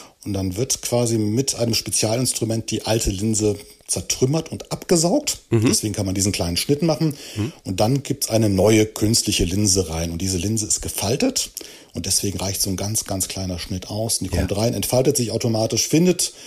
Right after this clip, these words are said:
Speaker 1: eigentlich von selbst die richtige Position und schon kann man wieder ganz klar sehen.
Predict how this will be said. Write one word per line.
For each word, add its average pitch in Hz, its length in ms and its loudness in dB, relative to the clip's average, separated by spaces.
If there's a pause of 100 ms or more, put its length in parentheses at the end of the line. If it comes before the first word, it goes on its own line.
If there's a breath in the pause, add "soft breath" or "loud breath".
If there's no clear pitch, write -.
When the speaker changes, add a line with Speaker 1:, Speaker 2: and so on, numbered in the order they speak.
(360 loud breath)
Speaker 1:
eigentlich 123 280 -2
von 107 160 2
selbst 127 320 4
die 113 60 4
richtige 110 340 0
Position 104 680 -2
und 92 220 -4
schon 85 200 -2
kann 95 140 -4
man 87 120 -4
wieder 87 140 -2
ganz 85 240 -4
klar 90 220 -6
sehen. 76 240 -8